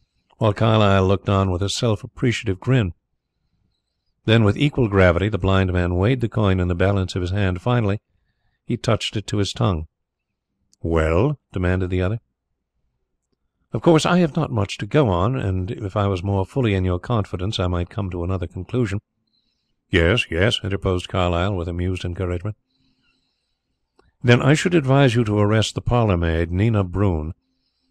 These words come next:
communicate with the police authorities of Padua for particulars of the career of Helen Brunesi,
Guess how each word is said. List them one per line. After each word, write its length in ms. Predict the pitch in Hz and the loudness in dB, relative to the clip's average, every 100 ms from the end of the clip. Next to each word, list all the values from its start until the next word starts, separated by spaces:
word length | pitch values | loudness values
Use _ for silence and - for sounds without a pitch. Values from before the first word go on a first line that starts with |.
| _ | _
communicate 540 | - 101 156 151 123 98 | 0 4 4 4 2 0
with 100 | 92 | -2
the 80 | |
police 320 | 85 95 139 120 | -2 -2 0 -2
authorities 540 | 104 101 87 87 85 | -2 0 0 -2 -4
of 120 | 101 | -6
Padua 460 | - 107 87 87 95 | -2 -2 -2 -4 -4
for 80 | - | -8
particulars 560 | 92 131 - 101 90 | -8 -8 -6 -6 -4
of 80 | 92 | -6
the 60 | - | -12
career 440 | - 104 104 95 | -8 -2 0 0
of 120 | 87 | -2
Helen 400 | 95 107 95 90 | -4 -2 -2 -2
Brunesi, 520 | 87 90 101 98 107 | -4 -2 -2 -4 -6